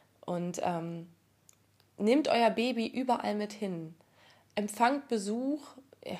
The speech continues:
so leid es, ja, sobald es in Corona-Zeiten wieder möglich wird, also, ne, versucht wirklich, ähm, das Baby in euren Alltag zu integrieren. Das finde ich ist immer ganz wichtig, dass man sich nicht immer drumherum baut,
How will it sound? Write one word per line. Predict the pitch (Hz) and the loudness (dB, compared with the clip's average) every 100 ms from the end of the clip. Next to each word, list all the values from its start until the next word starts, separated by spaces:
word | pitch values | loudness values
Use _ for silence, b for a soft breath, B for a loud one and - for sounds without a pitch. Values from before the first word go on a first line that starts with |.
| - | -12
so | - 180 | -4 2
leid | 185 196 | 4 4
es, | 196 - | 0 -2
ja, | 190 190 190 - | 6 6 6 0
sobald | 180 185 196 | 4 4 4
es | - | -2
in | - | -8
Corona-Zeiten | - 175 196 190 - 196 196 | -4 2 4 2 2 0 2
wieder | 175 | 0
möglich | 170 220 240 233 | 2 2 0 0
wird, | 208 220 | 4 4
also, | 208 180 180 B - | 4 -2 -6 B 0
ne, | 233 262 B B B B - | 0 0 B B B B -4
versucht | 226 208 302 - 262 | -2 2 0 2 2
wirklich, | 262 254 247 - | 4 2 0 -2
ähm, | 208 208 208 214 - - _ - - | -2 -2 -4 -8 -18 -20 _ -20 -10
das | 190 208 190 | -2 -2 0
Baby | 226 269 262 | 2 2 2
in | - 240 240 - | 0 0 2 4
euren | 220 254 233 - | 4 4 0 2
Alltag | 214 214 190 175 - | 2 0 -2 -4 -4
zu | - | -6
integrieren. | 180 180 - - 185 160 - 175 _ _ _ _ _ _ _ _ _ - - 208 | -4 -6 -10 -8 -4 -4 -4 -8 _ _ _ _ _ _ _ _ _ -20 -14 -6
Das | 202 196 | -4 -4
finde | 196 185 | -2 -2
ich | |
ist | 196 | -2
immer | 185 180 | -2 0
ganz | 185 185 | 0 0
wichtig, | 208 202 | -2 0
dass | 190 190 | -2 0
man | 185 | -2
sich | 190 | -2
nicht | 202 - | -4 -2
immer | 214 196 B B B - | 0 0 B B B -4
drumherum | 220 220 185 175 262 247 | 0 4 4 4 2 4
baut, | 190 196 294 285 | 4 6 4 2